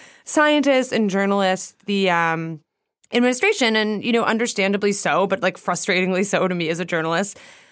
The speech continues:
they either wanted to take my questions to the scientists, they wanted to set up the call. Sometimes they didn't want me to talk to them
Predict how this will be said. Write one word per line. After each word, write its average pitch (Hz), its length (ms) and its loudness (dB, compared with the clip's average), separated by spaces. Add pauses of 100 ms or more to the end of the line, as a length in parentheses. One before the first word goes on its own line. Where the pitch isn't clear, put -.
(140)
they 214 240 4
either 185 340 2
wanted 170 340 0
to 165 100 -8
take 170 200 -8
my 170 120 0
questions 151 400 -8
to - 80 -16
the - 80 -10
scientists, 262 600 2
they 190 120 2
wanted 170 300 0
to 170 80 -6
set 165 200 -4
up 151 120 -6
the - 80 -12
call. 233 420 2
Sometimes 185 300 -2
they 175 100 -4
didn't 165 160 -4
want 165 140 -2
me 165 80 -6
to 165 80 -8
talk 165 260 -10
to 175 80 -12
them 156 320 -4